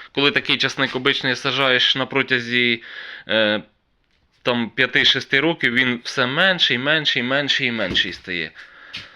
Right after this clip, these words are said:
Так що із-за того так і роблять. Сіють насіння, з однозубкою розібралась. Із-за того так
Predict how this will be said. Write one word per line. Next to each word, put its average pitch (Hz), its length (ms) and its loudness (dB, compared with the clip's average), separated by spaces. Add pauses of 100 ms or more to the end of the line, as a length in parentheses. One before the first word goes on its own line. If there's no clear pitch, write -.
(360)
Так 117 200 -6
що 135 420 -2 (440)
із-за 120 200 -8
того 143 340 -2
так 127 200 -6 (320)
і 131 100 -6
роблять. 95 380 -6
Сіють 117 320 -6
насіння, 170 480 -6 (180)
з - 100 -16
однозубкою 131 540 -4
розібралась. 101 520 -6 (540)
Із-за 127 180 -6
того 143 260 -4
так 131 180 -6